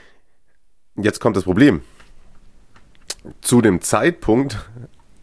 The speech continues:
als das entschieden wurde, haben sich die Lazio-Spieler schon im Flieger auf der Rückreise von, äh, Genua befunden. Also die sind jetzt da einmal hin, einmal wieder zurück und müssen einmal wieder hin.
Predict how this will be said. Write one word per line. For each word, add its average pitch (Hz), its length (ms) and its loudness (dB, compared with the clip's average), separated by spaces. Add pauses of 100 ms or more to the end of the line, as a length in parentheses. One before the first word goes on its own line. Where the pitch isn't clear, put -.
(140)
als 101 240 0
das 98 180 2
entschieden 139 400 -2
wurde, 113 420 4 (600)
haben 98 220 -2
sich 101 160 -6
die 98 100 -6
Lazio-Spieler 95 720 -2
schon 92 140 0
im 82 80 0
Flieger 113 320 0
auf 78 100 0
der 85 160 -2
Rückreise 80 340 -2
von, 80 360 -4
äh, 76 360 -2
Genua 110 320 0
befunden. - 460 -8 (1000)
Also 82 200 -2
die 82 120 -4
sind 87 180 -4
jetzt 80 160 -4
da 78 240 -2
einmal 80 260 0
hin, 107 200 0 (260)
einmal 87 220 0
wieder 78 180 -4
zurück 98 300 -4
und 82 100 -6
müssen 87 220 -4
einmal 95 240 2
wieder 104 160 4
hin. 101 180 0